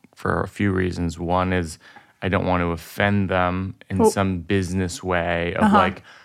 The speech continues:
Speaker 1: "I'm bigger than that. I wouldn't do," y-, I've, trust me, I've had these.
Speaker 2: Has that
Speaker 1: I've,
Speaker 2: happened
Speaker 1: I,
Speaker 2: to
Speaker 1: I've
Speaker 2: you?
Speaker 1: had a couple of these over the years. They're, they're wild.
Speaker 2: <laughs>
Speaker 1: They're wild.
Speaker 2: Really?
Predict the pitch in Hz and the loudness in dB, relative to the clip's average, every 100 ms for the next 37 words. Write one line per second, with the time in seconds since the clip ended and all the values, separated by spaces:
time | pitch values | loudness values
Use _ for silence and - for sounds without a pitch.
0 | - - 175 170 185 175 147 127 110 107 | -16 -4 -4 -2 0 0 2 0 2 0
1 | 95 92 82 - 135 143 135 107 98 87 | 0 -2 -4 -4 -4 -2 -2 0 0 0
2 | 101 - 123 - - _ _ - 98 - | -2 0 -4 -4 -12 _ _ -4 -4 -4
3 | - 92 87 - 90 87 85 85 123 214 | -8 -4 -4 -4 -6 -2 -2 -2 0 2
4 | 233 214 196 190 240 247 - - - 101 | 4 4 4 4 4 4 4 4 4 4
5 | 101 - - - - - 95 95 98 - | 2 2 2 2 0 -2 -2 -2 -2 -4
6 | 95 - - - 359 202 101 92 - 90 | -6 -2 -2 2 2 2 2 2 0 0
7 | - - - - - 277 - 330 50 - | -2 -4 -12 -10 0 0 2 0 2 0
8 | - - - - 208 285 320 381 | 0 -2 -6 -2 4 4 4 2